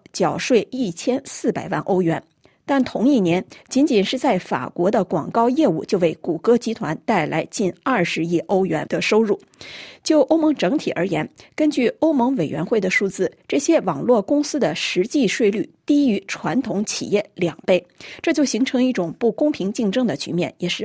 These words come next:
欧盟成员国损失大笔的税收。法国政府刚刚通过的数字服务税，正是希望改变这种状况。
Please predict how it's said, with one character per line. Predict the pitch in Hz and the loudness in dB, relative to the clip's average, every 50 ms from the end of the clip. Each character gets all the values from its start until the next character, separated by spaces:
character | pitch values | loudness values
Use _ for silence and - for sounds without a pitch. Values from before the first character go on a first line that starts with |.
| - - | -4 0
欧 | - 247 | 0 2
盟 | 247 226 190 190 | 2 2 0 0
成 | 196 - - 175 | -2 -4 -4 -2
员 | 185 202 226 | -2 -2 -2
国 | 202 - 151 151 - - | -2 -2 -4 -4 -6 -8
损 | - - - - 170 - - | -12 -10 -4 -4 -4 -4 -4
失 | 175 - - 214 190 | -6 -4 -2 -2 -2
大 | - - 202 165 147 | -2 -4 -6 -6 -6
笔 | - - | -8 -10
的 | - - | -10 -6
税 | 151 - 180 170 | -4 -4 -2 -2
收。 | - - 214 - - _ _ - - - - - - - | 0 0 -2 -2 -4 _ _ -20 -20 -20 -20 -20 -20 -10
法 | - - 262 262 | -4 -2 0 2
国 | 285 302 | 2 2
政 | 302 330 311 | 2 2 0
府 | 277 - 190 | 0 0 -2
刚 | 185 - 285 277 | -2 -2 -2 -2
刚 | 285 302 277 294 | 0 0 0 -2
通 | 285 - - 285 302 | -2 -2 -2 -2 0
过 | 285 233 208 | 2 2 2
的 | 190 160 - - | 2 0 -2 -2
数 | - - - - 302 262 214 | -6 -6 -2 0 2 2 0
字 | 208 - - 240 190 180 | 0 0 0 0 0 0
服 | - - - 190 190 233 262 | -2 -4 -4 -2 0 0 0
务 | 247 | 0
税， | 254 - - - - _ _ - | 0 0 -2 -4 -4 _ _ -2
正 | - 302 262 | 0 0 0
是 | - - 285 - | 2 0 0 0
希 | - - 285 | -2 -2 -2
望 | 294 233 190 - - _ | 0 -2 -2 -4 -6 _
改 | - - - - | -8 -8 -8 -6
变 | - - 233 233 | -2 -2 0 0
这 | - 208 | 0 -2
种 | 165 156 147 | -2 -4 -6
状 | 156 - 175 160 | -6 -6 -6 -6
况。 | - - 202 - | -4 -4 -6 -6